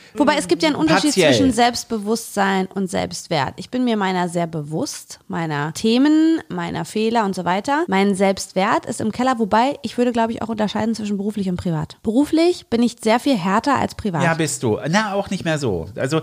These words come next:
Speaker 1: Nee?
Speaker 2: da bist du auch ein bisschen weicher geworden. Nachdem ich mit dem Fleischklopfer immer mal wieder gekommen bin, bist du ein bisschen aufgeweicht und siehst Sachen vielleicht auch mal aus einer anderen Richtung. Weil du hast ja viel einfach nur auch allein gemacht.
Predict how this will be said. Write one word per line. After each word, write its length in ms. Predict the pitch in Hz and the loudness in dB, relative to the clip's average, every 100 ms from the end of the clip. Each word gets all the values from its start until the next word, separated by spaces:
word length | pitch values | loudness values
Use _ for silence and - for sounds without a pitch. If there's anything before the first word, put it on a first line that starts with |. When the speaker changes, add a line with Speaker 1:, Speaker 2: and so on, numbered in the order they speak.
| - - | -4 -4
Speaker 1:
Nee? 120 | 277 | 0
Speaker 2:
da 80 | 240 | 2
bist 140 | 170 180 | 4 4
du 60 | |
auch 100 | 170 175 | 2 0
ein 40 | |
bisschen 240 | 185 180 | 0 0
weicher 280 | 156 151 143 | 2 2 0
geworden. 300 | 101 90 101 131 | -2 -2 -2 0
Nachdem 300 | 135 127 156 | 0 0 -2
ich 120 | 156 | 0
mit 120 | 156 | -2
dem 60 | 147 | 0
Fleischklopfer 560 | 147 151 - 165 - | 2 0 0 0 0
immer 140 | 147 160 | 0 2
mal 160 | 156 | 0
wieder 200 | 156 156 | 0 0
gekommen 340 | 156 147 156 160 | 0 -2 -4 -2
bin, 200 | 160 160 | -2 -2
bist 180 | 151 165 | -4 -2
du 40 | |
ein 100 | 156 | 0
bisschen 280 | 160 - 190 | 0 -2 -2
aufgeweicht 560 | 156 156 160 160 160 | -2 -2 0 2 2
und 120 | 156 143 | -4 -4
siehst 240 | 165 - | -4 0
Sachen 240 | 147 160 | 0 0
vielleicht 280 | 156 151 143 | -2 -2 0
auch 120 | 127 | -2
mal 140 | 139 127 | 0 -2
aus 160 | 117 127 | -2 -2
einer 100 | 101 | -2
anderen 220 | 131 131 | 0 0
Richtung. 380 | 147 - 104 92 | -2 -4 -4 -2
Weil 120 | 101 | 0
du 120 | 143 | 0
hast 160 | 160 - | 2 0
ja 80 | |
viel 240 | 151 175 170 | 0 2 2
einfach 320 | 127 139 131 | 2 -2 0
nur 140 | 147 | 0
auch 140 | 110 120 | 0 0
allein 360 | 117 104 110 | 0 2 2
gemacht. 340 | 131 170 196 | 0 0 -2